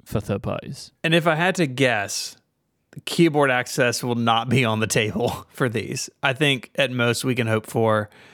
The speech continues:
Speaker 2: "Hey, you can have individual buttons that do individual things, and they don't always have to open the app when they're tapped on."
Speaker 1: Wouldn't be surprised if it was like, "If you make one of these five types of applications,
Speaker 2: Yeah. Oh, gosh,
Speaker 1: you
Speaker 2: yeah.
Speaker 1: can now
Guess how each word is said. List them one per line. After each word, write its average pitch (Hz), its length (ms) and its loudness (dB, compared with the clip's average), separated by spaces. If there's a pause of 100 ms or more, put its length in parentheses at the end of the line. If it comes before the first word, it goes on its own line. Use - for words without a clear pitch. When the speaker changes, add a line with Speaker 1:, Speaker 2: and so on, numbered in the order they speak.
(200)
Speaker 2:
"Hey, 185 180 6
you 156 220 2
can 160 120 2
have 143 360 -2 (160)
individual 139 420 2
buttons 120 320 -2
that 120 60 0
do 113 180 2
individual 110 480 0
things, 107 580 -2
and 107 540 -2 (240)
they 120 140 0
don't 107 260 0 (300)
always 110 300 2
have 107 140 0
to 110 80 -6
open 113 240 -6
the 87 120 -6
app - 260 -8
when 62 80 -4
they're 57 100 -6
tapped - 300 -10
on." 58 240 -6 (1080)
Speaker 1:
Wouldn't 117 240 -2
be 117 100 2
surprised 113 560 2
if 104 160 -6
it - 80 -8
was 117 140 -10
like, 101 320 -8
"If - 180 -8
you 180 160 2
make 123 260 0
one 120 240 2
of 110 160 0
these 139 280 -2
five 147 360 2
types - 360 -2
of 123 100 -4
applications, 110 1000 -6
Speaker 2:
Yeah. 120 300 2
Oh, 113 280 2
gosh, 98 280 2
Speaker 1:
you 165 100 2
Speaker 2:
yeah. 107 100 0
Speaker 1:
can 101 200 2
now 107 540 0